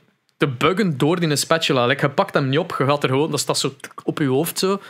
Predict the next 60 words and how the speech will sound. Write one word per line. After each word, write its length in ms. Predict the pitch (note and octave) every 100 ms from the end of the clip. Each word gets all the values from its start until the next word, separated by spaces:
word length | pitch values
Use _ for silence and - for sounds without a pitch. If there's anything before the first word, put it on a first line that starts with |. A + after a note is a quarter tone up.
| - - -
wat 160 | C3+
nog 120 | C3
wat 160 | A#2+ A#2+
rond 180 | C#3+ F3
te 100 | F#3+
draaien, 280 | F3 F#3 F#3
zo 80 |
die 120 | D#3 C3+
animatie. 560 | A#2 A#2+ E3 - F#3
En 60 | C3+
dan 20 |
van, 320 | B2 - -
"Huh, 80 | B2
ik 140 | F#3+ A#2
heb 120 | C#3+
dat 140 | G3
toch?" 220 | A#3+ - - - -
En 100 | D3+
dan 100 | C#3
verdwijnt 420 | B2+ A#2+ C3+ E3+
dat. 200 | A3 B3 _ _ _ _ _ _ _ _ -
En 120 | C#3+
ik 140 | -
check 180 | E3+ E3
mijn 180 | D3+ C3
menu 360 | C3+ F#3 G#3+
en 60 | A3
het 140 | D#3
staat 140 | - C3+
inderdaad, 440 | B2 A2 C#3 - -
"Je 160 | -
hebt 120 | A2 C#3
hem 120 | D3
nog 120 | D3+
niet." 180 | E3+ D3+
En 60 |
ik, 160 | G#2+ -
"Huh?" 160 | G#2+ B2+ F#3 - _
En 80 | C#3
ik 120 | C3
ga 120 | D#3 D3
terug 240 | D3 E3+
naar, 180 | E3+ D3+
naar, 500 | C#3 C3+ B2+ B2 A#2+ A#2
eh, 60 | B2
waar 200 | B2 B2
dat 160 | B2 B2
de, 180 | A#2+ A2+
de 80 | A2+
missie 240 | D3+ C#3
spawnt 460 | - - C3 E3+ C#3+
bij 480 | C#3+ B2+ B2 A#2 A2
die, 160 | A#2+ A2 - - - - B2
bij 160 | A#2
een 100 | A2
krab, 280 | D3 D#3 -
hoe 140 | B2
noemt 160 | B2 C#3
hem 140 | D3 D3+
daar? 180 | D#3+